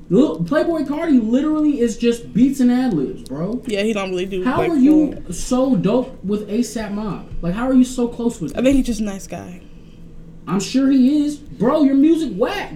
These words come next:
Speaker 1: bro. Like, that's what I'm saying. It's just like, I don't know. I, we're too accepting of whack shit, bro.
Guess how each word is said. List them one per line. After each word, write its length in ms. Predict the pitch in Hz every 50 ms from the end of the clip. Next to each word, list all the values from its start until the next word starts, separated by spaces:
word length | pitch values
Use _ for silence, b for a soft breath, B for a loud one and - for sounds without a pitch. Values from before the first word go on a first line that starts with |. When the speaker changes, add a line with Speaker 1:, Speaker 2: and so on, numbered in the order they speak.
| 139 147
Speaker 1:
bro. 240 | 208 254 311 359 359
Like, 380 | 311 269 254 240 208 175 165
that's 180 | 214 254 254 302
what 80 | 285
I'm 80 | 269 262
saying. 300 | - - 254 277 277 233
It's 180 | 196 208 - -
just 160 | 240 - -
like, 280 | 214 185 156 - -
I 40 | -
don't 240 | 196 214 208 185 170
know. 200 | 151 131 123 - 156
I, 100 | 196 220
we're 240 | 185 214 269 302 -
too 220 | - 294 262 226
accepting 440 | 180 - - 208 196 - - 170 147 131
of 120 | 123 120
whack 300 | 123 143 151 151 156 165
shit, 320 | - - 107 135 - -
bro. 260 | 113 - 120 123 127